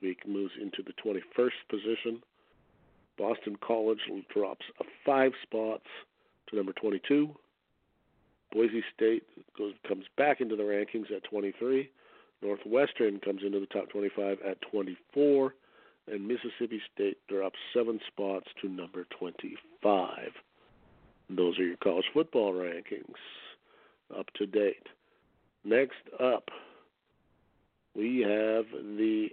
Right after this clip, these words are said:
N F L. Uh, quite a week in the N F L. The only game we got left to go is the, uh, Giants and forty-niners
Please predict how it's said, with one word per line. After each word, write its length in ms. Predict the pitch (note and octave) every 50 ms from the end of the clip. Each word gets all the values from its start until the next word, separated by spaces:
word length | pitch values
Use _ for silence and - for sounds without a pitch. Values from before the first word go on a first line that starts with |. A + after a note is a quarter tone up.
| - -
N 200 | G#2 A2 B2 - - -
F 200 | A#2 A2+ A#2 A2+ - - - -
L. 440 | G2 G#2 A2 A2 G#2+ G2+ F#2+ F2+ - - - - - - _ _ _ _ _ _ _ _ _ _ _ _ _ _ _ _ _ _ _ _ _ _ _ _ _ _ _ _ _ - -
Uh, 400 | D#2+ D#2+ E2 E2 D2 C#2+ - - - -
quite 260 | - - A#2 B2 B2
a 40 | A#2+
week 280 | A2+ A#2 A#2+ A#2 - - _
in 100 | A#2 G#2+
the 100 | G#2 G2+
N 140 | G#2 G#2+ G#2+
F 200 | G#2+ G#2+ G2+ -
L. 280 | G#2+ G#2+ A2+ A#2+ A#2+ A2+ -
The 100 | G#2 G2
only 140 | G2 G#2+ G#2
game 160 | G#2 G#2 G#2
we 80 | G#2
got 160 | G2+ G#2+ G2+ G#2
left 180 | G#2 G2 -
to 80 | - G2
go 300 | - G#2 G#2 G#2 G#2 G2+ -
is 200 | G#2 F#2+ F#2+ F2+ - - -
the, 460 | G#2+ G#2+ A#2 B2+ B2 C3 C3+ C3+ A#2+
uh, 40 | A2+
Giants 360 | G#2 G#2 G2 G2 G2+ G2 - -
and 80 | G2+ F#2+ -
forty-niners 920 | - G2+ G2+ G2 G2+ G2 F#2+ G2 G2+ G2+ G#2 G#2+ A2 A2 A2 A2 G#2+ A2